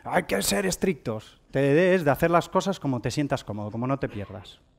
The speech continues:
¿Vale? En este caso, pues decido que directamente ya sé tanto del problema que, que lo puedo implementar.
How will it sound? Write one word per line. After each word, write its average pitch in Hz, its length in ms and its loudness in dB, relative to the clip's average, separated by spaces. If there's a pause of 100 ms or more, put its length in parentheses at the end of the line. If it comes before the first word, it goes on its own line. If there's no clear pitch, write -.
¿Vale? 175 200 -8
En 135 60 -2
este 127 220 -2
caso, 165 260 2
pues 123 180 0
decido 170 420 2
que 123 280 -2
directamente 170 720 0
ya 147 200 2
sé 165 200 0
tanto 175 360 2
del 160 240 0
problema 196 480 0
que, 117 260 -6 (500)
que 135 120 0
lo 117 120 0
puedo 131 160 0
implementar. 98 640 -8